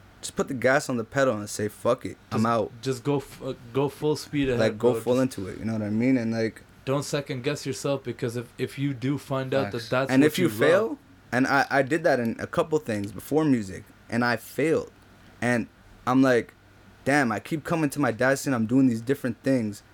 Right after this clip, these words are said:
Speaker 1: and he keeps looking at me like, 'Yo,
Speaker 3: Yeah.
Speaker 1: bro, just go back to school.' You know what I mean? You got three years under your belt.
Speaker 3: Yeah.
Speaker 1: Just do the other two or three, whatever you gotta do to get sh-, like, this shit done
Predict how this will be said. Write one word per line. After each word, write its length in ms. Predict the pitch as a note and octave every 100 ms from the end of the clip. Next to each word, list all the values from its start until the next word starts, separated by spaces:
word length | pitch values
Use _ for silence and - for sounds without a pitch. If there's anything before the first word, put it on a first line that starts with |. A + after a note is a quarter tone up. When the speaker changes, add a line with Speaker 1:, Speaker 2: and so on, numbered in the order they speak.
| - -
Speaker 1:
and 100 | A2
he 60 |
keeps 300 | - C#3+ -
looking 220 | C#3+ C#3
at 100 | B2+
me 160 | A#2+ A#2+
like, 300 | A2+ G#2+ G#2 - - -
'Yo, 240 | A2 D3 B2
Speaker 3:
Yeah. 40 |
Speaker 1:
bro, 180 | C#3+ C3
just 160 | A2 A#2+
go 80 |
back 220 | C#3+ C#3+ -
to 60 |
school.' 400 | - - A#2 G#2 - - - - -
You 60 | A#2
know 60 |
what 60 | A#2
I 20 |
mean? 260 | A#2 C3 B2
You 80 | B2+
got 220 | C3 -
three 180 | B2+ B2+
years 240 | A#2+ A2+
under 160 | G#2+ G2+
your 120 | F#2+
belt. 300 | G2+ F#2+ - - -
Speaker 3:
Yeah. 160 | G#2
Speaker 1:
Just 180 | G2+ G#2+
do 80 | C#3+
the 160 | D3 C#3+
other 340 | C3+ B2+ A2 - - -
two 180 | D3 C#3
or 40 |
three, 300 | - B2 C3+
whatever 280 | B2 B2+ B2+
you 100 | B2
gotta 220 | B2 A#2+ A2+
do 120 | A#2+
to 80 | A2+
get 220 | A#2 A2+
sh-, 180 | A2 - -
like, 220 | - A2 -
this 100 | -
shit 280 | - G2+ F#2
done 300 | A#2+ C#3+